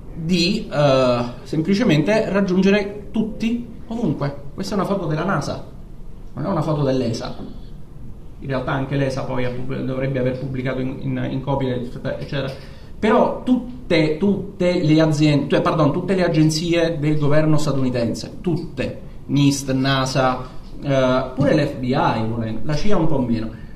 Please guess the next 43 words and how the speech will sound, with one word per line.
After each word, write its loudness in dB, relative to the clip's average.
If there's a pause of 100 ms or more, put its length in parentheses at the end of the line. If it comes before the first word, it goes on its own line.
però, 4
eh, -4
tutto 0
quello 4
che 2
viene 4
pubblicato 0
da 0
queste -2
agenzie 4
del 4
governo 4 (460)
so-, 0
è 2
pubblico 0
dominio, -2 (920)
per 0
legge. -4 (580)
È -6
pubblico 0
dominio 2
per -2
legge. -6
Qui 0 (1200)
c'è 2
un 6
open 4
by 4
default, 2
ma 2
vai 2
a 2
capire 2
poi 2
con 2
la 0
singola 2
pubblica 0
amministrazione -2
che -4
cosa -4
vuol -2
dire, -4